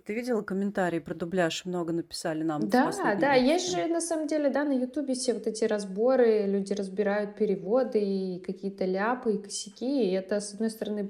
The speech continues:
Speaker 2: безусловно, очень интересно, с другой стороны, конечно, очень грустно, потому что, э, качество продукта в таком случае вызывает определённые сомнения. Но я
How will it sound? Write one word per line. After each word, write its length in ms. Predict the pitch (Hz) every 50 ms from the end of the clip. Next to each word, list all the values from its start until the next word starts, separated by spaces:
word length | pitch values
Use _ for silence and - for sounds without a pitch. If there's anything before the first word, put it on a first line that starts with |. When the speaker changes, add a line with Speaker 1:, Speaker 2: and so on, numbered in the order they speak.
| - -
Speaker 2:
безусловно, 380 | - 208 196 - 226 220 214 220
очень 220 | 220 220 - 226
интересно, 440 | 226 220 - 254 311 440 440 - 285
с 20 | 233
другой 220 | 220 214 214 285
стороны, 280 | 285 - 262 240 240 233
конечно, 300 | 240 226 226 - - 247
очень 260 | 240 240 269 262 254
грустно, 400 | 240 240 202 156 - - - 160
потому 340 | - - - 175 175 185 196
что, 260 | 196 - - 196 196 - - - - - - - - - _ _
э, 220 | - 196 185 185 180 185
качество 360 | - 202 208 - - - -
продукта 540 | 190 - - 190 180 202 202 - - - 214
в 60 | 208
таком 280 | - - - - 185 190
случае 380 | - - 190 190 - - 196 180
вызывает 420 | 180 170 180 175 180 185 180 180 -
определённые 680 | - - 190 180 - - - 175 180 180 180 180 175
сомнения. 680 | 180 - - 190 185 175 160 147 143 143 156 - 165 - _ _ _ _ _ - - _ _
Но 260 | - 302 403 440 427 403
я 240 | 359 330 359 381